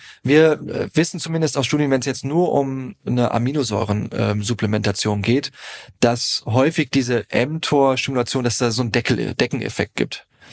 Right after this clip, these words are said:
Äh, dass wir das nicht endlos weit stimulieren können. Und, äh, das lässt sich auch ganz gut dann auf die Ernährung umspiegeln. Das heißt, wir brauchen ein gewisses Maß an Eiweiß,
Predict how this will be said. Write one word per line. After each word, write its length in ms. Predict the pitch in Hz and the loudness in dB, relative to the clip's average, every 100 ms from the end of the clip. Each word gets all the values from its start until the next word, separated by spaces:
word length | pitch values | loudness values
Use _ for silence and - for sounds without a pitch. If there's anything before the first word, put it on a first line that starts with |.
| - - - | -20 -10 0
Äh, 120 | 117 | 2
dass 200 | 123 123 | 2 0
wir 60 | 139 | -2
das 160 | 135 | -2
nicht 260 | 147 160 - | -2 -2 0
endlos 460 | 139 151 147 123 120 | -2 0 -2 -2 2
weit 240 | 120 120 | 2 2
stimulieren 560 | - 123 113 117 123 113 | 0 2 2 2 0 -2
können. 340 | - - - - - - - | -2 -2 -6 -14 -18 -18 -18
Und, 500 | - - 127 127 - | -2 0 2 0 -4
äh, 380 | - 120 117 117 - | 0 2 4 2 2
das 320 | 131 127 - - | 0 0 -4 0
lässt 220 | 135 - | -2 -2
sich 140 | 143 | 0
auch 120 | 135 | 0
ganz 220 | 123 123 - | 0 -4 0
gut 160 | 143 | 0
dann 100 | 139 | 2
auf 160 | 120 117 | 2 0
die 100 | 120 | 2
Ernährung 460 | 113 117 143 147 139 | 2 2 2 0 -2
umspiegeln. 480 | 131 139 - 139 | -4 -2 0 0
Das 140 | 120 - | 0 0
heißt, 260 | 123 127 | -2 -2
wir 80 | 123 | -2
brauchen 360 | 98 113 185 175 | 2 2 2 0
ein 80 | 135 | 0
gewisses 300 | 135 127 123 | -2 -2 0
Maß 240 | 120 120 | 0 2
an 100 | 110 | 0
Eiweiß, 520 | 98 131 180 247 - | 2 2 0 -2 -6